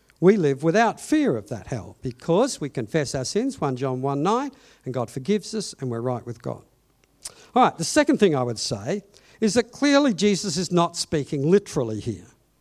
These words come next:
Like, there's nothing in Jesus' ministry where people ever cut off hands or cut off feet or plucked out eyes. That just didn't happen. In fact, the opposite happened, didn't it?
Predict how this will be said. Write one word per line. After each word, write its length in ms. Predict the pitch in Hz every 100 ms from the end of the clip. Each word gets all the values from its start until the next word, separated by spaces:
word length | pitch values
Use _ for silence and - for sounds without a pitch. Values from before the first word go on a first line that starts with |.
| _ _ _ _ _ _ _ _ _ _ _ -
Like, 200 | 233 247
there's 160 | 220
nothing 320 | 262 277 294
in 140 | 254 214
Jesus' 500 | 202 196 214 - 147
ministry 460 | 190 180 - 139
where 160 | 139 160
people 320 | 220 226 220
ever 160 | 180 160
cut 240 | - 190
off 160 | 180 160
hands 360 | 143 147 147
or 80 | 123
cut 220 | 113 185
off 220 | 190 156 -
feet 240 | 160 151
or 100 | 120 - -
plucked 280 | 196 185 -
out 220 | 160 151
eyes. 580 | 123 120 120 117 - - _ _ _ _ _ _ -
That 180 | 170
just 160 | 175 165
didn't 160 | 160 147
happen. 260 | 254 202
In 80 | 165
fact, 220 | 220 175
the 60 | 202
opposite 360 | 247 302 196
happened, 300 | 147 123 113
didn't 180 | 127 208
it? 140 | 294